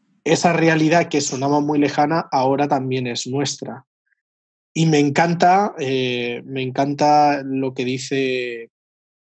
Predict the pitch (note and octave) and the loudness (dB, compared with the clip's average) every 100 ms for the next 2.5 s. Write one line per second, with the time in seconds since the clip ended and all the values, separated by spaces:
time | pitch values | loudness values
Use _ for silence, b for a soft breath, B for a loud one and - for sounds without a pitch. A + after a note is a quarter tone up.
0 | - D3+ C#3 C3+ D3 - D#3+ C#3+ B2+ C3 | -10 -4 -2 0 -2 -2 -2 -2 -2 -2
1 | C#3 C#3+ C#3 C3 C#3 D3 - B2+ - C3+ | -2 0 0 2 2 0 0 -2 -2 0
2 | C#3+ C#3 C#3 - - | 2 2 0 -2 -10